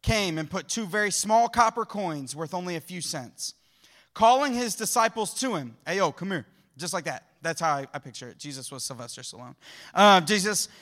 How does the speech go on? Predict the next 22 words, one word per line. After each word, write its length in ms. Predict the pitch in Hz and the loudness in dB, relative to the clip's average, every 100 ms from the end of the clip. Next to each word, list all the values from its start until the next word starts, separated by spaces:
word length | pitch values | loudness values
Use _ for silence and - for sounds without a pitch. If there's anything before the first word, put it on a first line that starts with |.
| - _ | -20 _
Jesus 320 | - 269 240 | 0 2 4
said, 400 | - 247 190 135 | 8 8 8 4
"Truly 300 | - 262 262 | -2 4 6
I 60 | 247 | 6
tell 240 | - 254 | 6 4
you, 220 | 220 175 123 - - | 4 2 -4 -14 -8
the 100 | 214 | -4
poor 280 | - 247 285 | 2 6 8
widow 260 | 285 277 262 | 8 8 8
has 220 | 247 208 | 6 4
done 280 | 254 240 220 | 4 4 4
more, 720 | 226 277 311 302 214 135 120 - _ _ _ _ _ _ - | 8 10 12 12 10 6 -6 -20 _ _ _ _ _ _ -2
has 180 | 226 | 0
put 220 | - 262 214 | 6 6 8
more 340 | 233 285 285 | 8 12 12
into 220 | 233 202 | 10 4
the 120 | 214 | 0
treasury 580 | 175 208 190 147 151 120 - _ _ _ | 2 4 4 2 -6 -8 -14 _ _ _
than 140 | 175 | 2
all 200 | 214 233 | 8 8
the 160 | 240 233 | 8 6
others. 560 | 180 131 107 - - | 4 4 -8 -10 -10